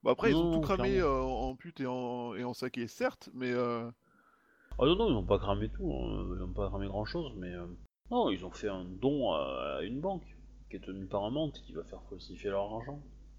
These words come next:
Speaker 1: Donc, euh, là, les mecs, ils savent que de toute façon, rien qu'en argent, enfin, ils, ils ont déjà été, euh, couverts par la mission, ne serait-ce qu'en
Speaker 2: Oui,
Speaker 1: partie,
Speaker 2: c'est,
Speaker 1: quoi,
Speaker 2: c'est,
Speaker 1: enfin.
Speaker 2: c'est, ils sont pas devenus riches, mais, euh, ils sont, ils ont une petite somme confortable,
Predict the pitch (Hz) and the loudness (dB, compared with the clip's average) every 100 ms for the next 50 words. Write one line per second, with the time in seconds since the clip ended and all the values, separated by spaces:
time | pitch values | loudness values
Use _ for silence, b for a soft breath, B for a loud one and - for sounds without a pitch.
0 | - _ 120 123 120 151 165 127 180 - | -20 _ -4 2 6 6 4 0 -4 -6
1 | 113 143 - 113 117 123 117 196 131 120 | -2 -2 -2 -10 -6 -6 -4 -4 -4 -4
2 | 117 113 175 185 - 120 107 104 104 95 | -4 -2 -2 -6 -6 -6 -6 -8 -10 -10
3 | 101 101 101 - 113 117 131 139 - 123 | -10 -8 -8 -8 -6 4 6 6 4 0
4 | 120 113 107 - 120 143 131 123 113 120 | 2 0 -2 -6 -2 -2 0 0 0 -4
5 | - 185 123 - 117 143 170 127 104 135 | -6 -6 -6 -6 2 6 8 8 6 0
6 | - 123 117 113 127 - 113 120 110 131 | 0 -2 -2 -2 0 0 6 8 8 6
7 | 143 165 143 - 107 98 95 95 92 - | 8 6 4 2 0 0 0 0 -2 -4
8 | 107 110 101 101 101 92 104 110 120 120 | -6 -4 -4 -4 -4 -4 -4 -4 -2 -2
9 | 131 131 147 139 | -2 -2 0 0